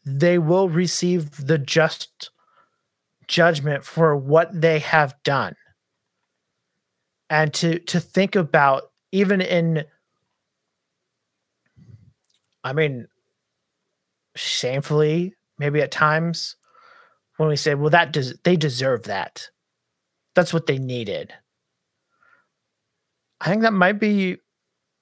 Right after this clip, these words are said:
kind of just thinking through it, spitting off as I, as I come to me and, and kind of working out. It seems like to be contrary to this, to assume,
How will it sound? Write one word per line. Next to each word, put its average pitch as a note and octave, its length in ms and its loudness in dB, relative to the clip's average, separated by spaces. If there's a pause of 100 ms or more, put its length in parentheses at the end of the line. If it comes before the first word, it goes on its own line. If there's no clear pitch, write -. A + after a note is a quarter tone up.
(1120)
kind E3+ 180 4
of E3+ 80 2
just - 260 -4
thinking E3+ 300 2
through E3+ 360 2
it, F3 300 -2
spitting E3 380 0
off D#3 240 2
as D3 160 -2
I, C#3+ 300 -2
as C#3 200 -6
I B2 280 -4 (1300)
come D#3+ 200 4
to D#3+ 100 -2
me D#3+ 120 2
and, D3 120 -2
and D3+ 180 -6
kind D3+ 120 2
of D3 40 0
working C#3+ 320 -2
out. C#3 280 0 (920)
It E3+ 180 -4
seems G3 260 0
like G#3+ 160 -2
to - 80 -4
be F#3 120 0
contrary E3+ 460 2
to C3 100 -4
this, G#2+ 220 -6
to E3+ 360 2 (2500)
assume, F#3 1000 0